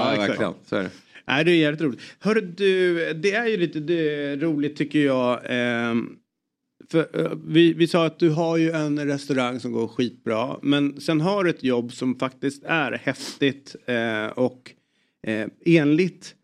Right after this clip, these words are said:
Speaker 1: ryktena så är d-, mannen, eh, det hade inte funkat utan dig. Och det är Swedish House Mafia och det är när de åker iväg och turnerar. Då är ju du liksom den som har koll på,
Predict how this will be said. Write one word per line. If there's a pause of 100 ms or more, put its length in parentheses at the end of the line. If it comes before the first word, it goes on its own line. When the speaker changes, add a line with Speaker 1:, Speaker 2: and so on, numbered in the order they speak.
(200)
Speaker 1:
ryktena (320)
så
är
d-,
mannen,
eh,
det
hade
inte
funkat
utan
dig.
Och
det
är
Swedish
House
Mafia (100)
och
det
är
när
de
åker
iväg
och
turnerar.
Då
är
ju
du
liksom (500)
den
som
har
koll
på,